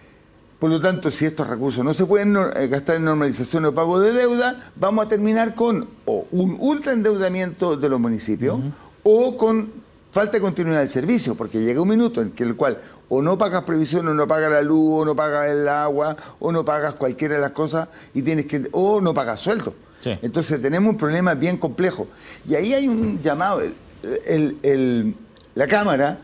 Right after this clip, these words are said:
Speaker 1: aprobó el año pasado una ley de titularidad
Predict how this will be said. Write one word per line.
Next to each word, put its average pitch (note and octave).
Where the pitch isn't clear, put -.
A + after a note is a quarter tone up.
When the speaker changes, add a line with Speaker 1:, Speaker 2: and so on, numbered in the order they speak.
Speaker 1:
aprobó D3
el G3+
año G#3
pasado F#3
una F#3
ley F#3+
de F#3
titularidad D#3